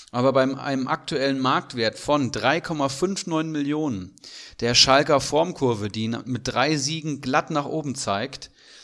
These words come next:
ähm, den neunzehn Punkten am Konto, sage ich euch, das ist eine klare Kaufempfehlung. Eins der heißesten Eisen überhaupt, äh, was Punkte pro Spiel momentan betrifft.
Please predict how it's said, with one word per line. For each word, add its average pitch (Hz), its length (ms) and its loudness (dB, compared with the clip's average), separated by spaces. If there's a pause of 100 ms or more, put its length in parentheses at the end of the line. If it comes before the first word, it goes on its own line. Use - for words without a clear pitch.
(220)
ähm, 120 340 0
den 127 160 2
neunzehn 165 480 2
Punkten 180 360 -6
am 123 180 -2
Konto, 135 420 -6
sage 127 240 2
ich 131 120 -4
euch, 127 160 0
das 131 160 -2
ist 139 100 0
eine 135 120 0
klare 143 500 4
Kaufempfehlung. 120 960 -4 (260)
Eins 127 240 -2
der 123 140 0
heißesten 143 440 4
Eisen 135 680 -2
überhaupt, 135 680 2
äh, 113 240 -4
was - 240 -4
Punkte 131 280 -2
pro 117 160 -8
Spiel 120 220 -6
momentan 107 440 -4
betrifft. 110 380 -8